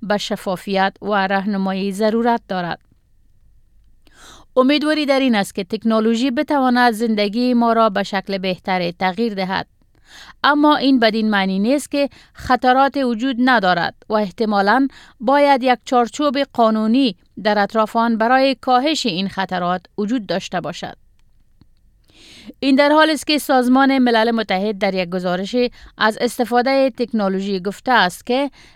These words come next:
استفاده از تکنولوژی و سیستم‌های دیجیتال باید به شکل مسئول استفاده شود. در حالی که این سازمان با این مسئله موافق است که استفادهٔ درست از تکنولوژی در پیشرفت و برابری انسان‌ها نقش مهم دارد.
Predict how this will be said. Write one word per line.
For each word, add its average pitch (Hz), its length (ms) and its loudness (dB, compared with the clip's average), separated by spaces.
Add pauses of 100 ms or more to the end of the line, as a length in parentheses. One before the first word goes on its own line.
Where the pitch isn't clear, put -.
استفاده 302 540 0
از 311 220 2
تکنولوژی 233 720 0
و 226 220 2
سیستم‌های 208 720 -4
دیجیتال 185 600 -2 (420)
باید 269 640 2
به 262 140 2
شکل 240 400 -2
مسئول 214 460 -2
استفاده 180 520 -4
شود. 180 360 -4 (720)
در 262 160 4
حالی 277 260 0
که 262 240 -2 (280)
این 240 200 0
سازمان 220 640 0
با 208 100 2
این 196 180 -2
مسئله 180 360 -4
موافق 185 460 -4
است 294 280 -2
که 294 180 0 (300)
استفادهٔ 214 760 -2
درست 254 360 0
از 262 180 -2
تکنولوژی 254 720 0 (260)
در 208 220 0
پیشرفت 277 540 -2
و 254 180 4
برابری 208 680 0
انسان‌ها 190 640 -2
نقش 185 400 -4
مهم 208 400 -2
دارد. 180 320 -4